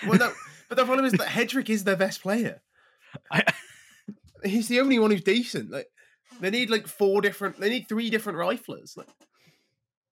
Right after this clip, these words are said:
Speaker 1: I know people
Speaker 2: This
Speaker 1: think Rez is good, but I, I don't see it. Like,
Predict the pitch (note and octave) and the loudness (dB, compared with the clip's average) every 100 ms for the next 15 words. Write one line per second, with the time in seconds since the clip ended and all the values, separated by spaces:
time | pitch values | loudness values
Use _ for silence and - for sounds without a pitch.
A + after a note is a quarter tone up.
0 | _ _ _ _ _ _ _ _ - F#3 | _ _ _ _ _ _ _ _ -2 0
1 | A3 A3+ A3 G#3+ F#3 F3 F3 C#3+ C#3+ D3+ | 0 -2 -4 -2 0 0 -2 -2 -2 -2
2 | D3 - D#3 D#3+ E3 B2+ C#3 - C3+ D3 | -4 -6 -4 -4 -8 -10 -10 -8 -4 -2
3 | D3+ - D3 C3+ C#3 A2+ | -2 -6 -8 -6 -6 -12